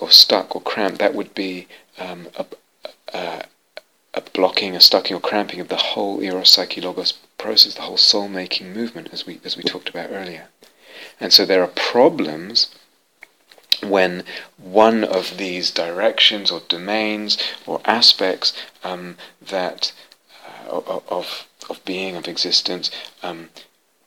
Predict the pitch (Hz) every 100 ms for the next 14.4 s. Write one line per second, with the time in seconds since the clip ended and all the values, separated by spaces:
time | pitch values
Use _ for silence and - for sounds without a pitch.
0 | _ 185 196 190 98 104 110 147 - -
1 | - 87 73 65 - - - - 90 85
2 | - 85 87 - 85 82 82 78 76 -
3 | - - 85 - 87 78 80 76 82 85
4 | 87 90 78 - - 87 - 87 80 -
5 | 80 80 - - - 90 87 85 - -
6 | - - - 87 82 82 82 78 73 82
7 | 87 82 - - - 82 85 82 - 76
8 | 80 - 82 85 82 78 78 80 - 82
9 | 80 85 82 80 - - - - - -
10 | - - - _ - _ - - _ 107
11 | 120 - - 90 - 135 135 90 76 -
12 | - - - _ _ _ _ _ _ -
13 | 95 90 87 78 85 80 - 85 85 82
14 | 78 - 80 76